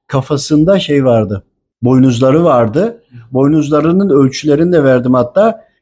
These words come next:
Geçti, biraz geri çekilip karşısına güldüm. "Sen," dedim, "şeytansın ama Rabbim," dedim, "senin kafanın üstünde hilal koymuş," dedim.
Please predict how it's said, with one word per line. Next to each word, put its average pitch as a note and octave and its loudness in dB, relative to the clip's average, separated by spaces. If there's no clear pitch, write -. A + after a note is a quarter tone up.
Geçti, C#3 -2
biraz D#3+ 2
geri E3+ 0
çekilip E3+ -6
karşısına D3+ -2
güldüm. D#3 0
"Sen," D3+ 0
dedim, D#3+ 0
"şeytansın E3 0
ama E3+ 0
Rabbim," D3 -2
dedim, E3+ 2
"senin E3 0
kafanın E3+ 0
üstünde E3 -2
hilal E3+ 2
koymuş," A#2 -2
dedim. G2 -8